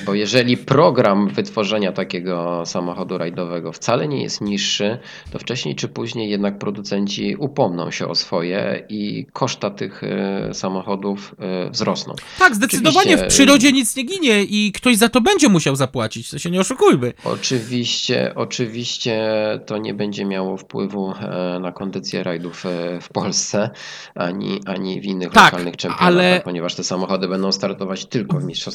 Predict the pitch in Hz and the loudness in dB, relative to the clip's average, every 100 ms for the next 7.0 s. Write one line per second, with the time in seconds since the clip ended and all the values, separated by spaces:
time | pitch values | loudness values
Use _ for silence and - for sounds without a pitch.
0 | - 92 - 226 247 - 247 - 226 - | -10 -10 0 2 2 2 2 4 4 6
1 | - 196 196 127 190 202 - 185 190 - | 4 6 6 8 8 8 8 2 4 4
2 | 185 196 233 294 277 208 202 226 262 - | 4 8 8 8 6 6 8 8 6 6
3 | 262 208 190 - 139 180 196 - 190 175 | 6 6 6 4 4 2 0 -2 0 0
4 | - - 277 285 254 196 160 170 175 151 | 0 4 6 6 6 6 6 6 4 6
5 | 170 214 277 240 185 - 135 135 175 - | 8 8 8 6 4 4 2 0 -2 -2
6 | 190 170 147 156 190 170 165 156 156 | -2 0 0 0 0 0 0 2 2